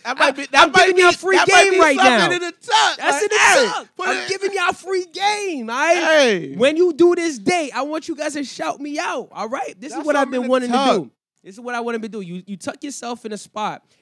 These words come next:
Speaker 2: and then you have the planes, 'cause, um, Warwick, you got T F Green Airport.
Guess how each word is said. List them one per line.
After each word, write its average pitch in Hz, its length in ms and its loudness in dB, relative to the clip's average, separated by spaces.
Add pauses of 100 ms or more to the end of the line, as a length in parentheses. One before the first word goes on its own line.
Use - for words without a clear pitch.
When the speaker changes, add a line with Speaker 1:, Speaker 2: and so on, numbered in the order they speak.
Speaker 2:
and 185 120 -8
then 196 180 -8
you 208 100 -8
have 208 200 -6
the 185 80 -12
planes, 185 360 -8
'cause, 160 320 -12
um, 156 260 -12
Warwick, 202 380 0
you 160 80 -16
got 156 160 -12
T 190 180 -12
F 175 140 -12
Green 175 360 -8
Airport. 151 520 -14